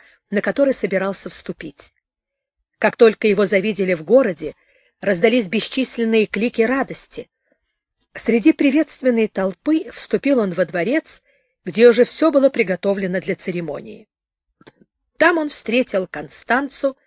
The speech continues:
одетую в длинные траурные одежды. Она казалась очень огорчённой смертью Рожера. Им полагалось выразить друг другу сочувствие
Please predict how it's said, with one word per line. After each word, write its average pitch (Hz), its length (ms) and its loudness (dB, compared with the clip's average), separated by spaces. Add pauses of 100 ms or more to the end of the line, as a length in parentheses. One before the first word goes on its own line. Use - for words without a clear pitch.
(380)
одетую 247 500 0
в 180 60 -8
длинные 240 520 -2
траурные 180 600 -4
одежды. 156 540 -10 (800)
Она 247 240 0
казалась 285 640 0 (360)
очень 277 320 4
огорчённой 247 680 0
смертью 180 560 -4
Рожера. 156 540 -4 (720)
Им 277 180 2
полагалось 277 600 4
выразить 240 460 2
друг 196 220 0
другу 240 260 0
сочувствие 202 800 -2